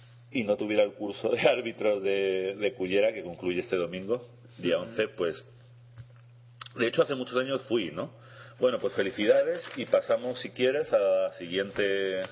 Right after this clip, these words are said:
Speaker 2: Notua.
Speaker 1: Notua, que es también otro torneo, ya para la otra semana, además para allá, este para esta semana,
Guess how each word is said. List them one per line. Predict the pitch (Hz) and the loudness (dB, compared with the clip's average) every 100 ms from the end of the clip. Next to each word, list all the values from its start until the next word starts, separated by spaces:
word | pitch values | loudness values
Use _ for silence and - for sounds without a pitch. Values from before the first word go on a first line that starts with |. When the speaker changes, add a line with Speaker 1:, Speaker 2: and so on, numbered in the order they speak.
| - - - | -14 -20 -10
Speaker 2:
Notua. | 131 131 131 135 170 202 104 | -4 -2 2 0 0 -12 -2
Speaker 1:
Notua, | 101 101 120 135 160 - - - - - - | -2 2 4 4 2 -4 -16 -16 -10 -8 2
que | 113 123 | 4 4
es | 160 - | 0 -2
también | 104 117 131 | 0 0 0
otro | 127 131 127 | 0 0 2
torneo, | 123 127 143 156 185 | 2 2 0 2 0
ya | 127 120 | 0 0
para | 104 | 0
la | 98 107 | 2 0
otra | 113 | 0
semana, | - 107 104 | -2 -2 2
además | 104 101 101 | 2 0 0
para | 107 | 2
allá, | 135 165 | 2 0
este | - | -4
para | - 107 | 0 0
esta | - 120 | 2 -2
semana, | 117 123 160 190 | 0 0 0 -2